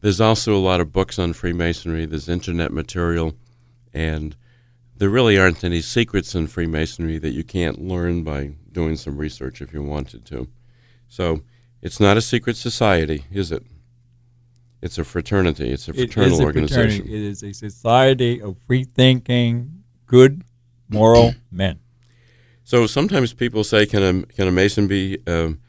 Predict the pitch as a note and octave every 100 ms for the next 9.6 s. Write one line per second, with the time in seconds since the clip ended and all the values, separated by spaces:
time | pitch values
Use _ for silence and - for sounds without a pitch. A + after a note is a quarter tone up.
0 | _ F2 - F2+ F2 G#2+ B2 F2+ D#2+ D#2
1 | E2 E2+ E2 D2+ D#2+ F2+ - - _ _
2 | _ _ _ _ _ _ D#2 D#2+ D#2 D#2
3 | D#2 _ _ - _ _ - F2+ F2 E2+
4 | E2 E2 F2+ F2 F2+ E2 _ F#2 F#2 F#2
5 | F2+ D#2+ - F#2+ F2+ E2+ F2+ F2+ F2+ E2+
6 | F2 D#2+ - F2 F2+ F2 F2+ F2 - -
7 | D#2 D#2 D#2 D#2 D#2 F#2 - - F2+ E2
8 | E2 D#2+ D#2 D2+ D#2 F2+ D#2+ D#2 D2+ -
9 | D#2 D2 E2 D2+ - A#2